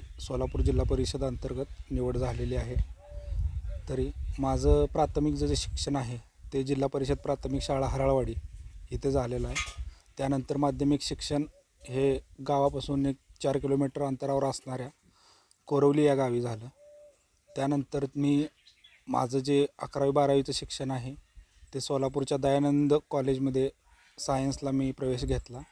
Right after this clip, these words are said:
आणि तिथं अकरावी बारावीचं शिक्षण पूर्ण केलं. नंतर ही माझे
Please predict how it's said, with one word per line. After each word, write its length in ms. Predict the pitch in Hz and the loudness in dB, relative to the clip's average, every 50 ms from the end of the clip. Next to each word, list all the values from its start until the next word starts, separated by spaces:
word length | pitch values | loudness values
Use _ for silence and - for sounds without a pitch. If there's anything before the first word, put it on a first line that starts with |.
| _ _ _ _ _ _ _ _ - | _ _ _ _ _ _ _ _ -12
आणि 200 | - - 131 131 123 - | -8 -4 -4 -4 -4 -6
तिथं 200 | 135 127 - 147 | -6 -2 -2 -2
अकरावी 260 | 135 - 135 135 135 | -2 0 -2 -2 0
बारावीचं 380 | 135 139 135 135 135 131 131 135 | 2 2 2 4 2 2 2 0
शिक्षण 360 | - 147 131 - - 131 127 | -4 -4 -8 -8 -10 -10 -10
पूर्ण 300 | 123 135 127 123 127 123 | -8 -8 -8 -6 -6 -8
केलं. 280 | - - 123 117 131 151 _ _ _ _ _ _ _ - - _ _ _ _ _ - | -8 -10 -12 -12 -12 -14 _ _ _ _ _ _ _ -20 -20 _ _ _ _ _ -6
नंतर 420 | 135 135 131 123 - - 143 143 | -4 -2 -2 -2 -2 0 0 2
ही 180 | 139 127 139 143 | 2 2 0 0
माझे 300 | 147 147 143 143 139 | 2 2 4 4 2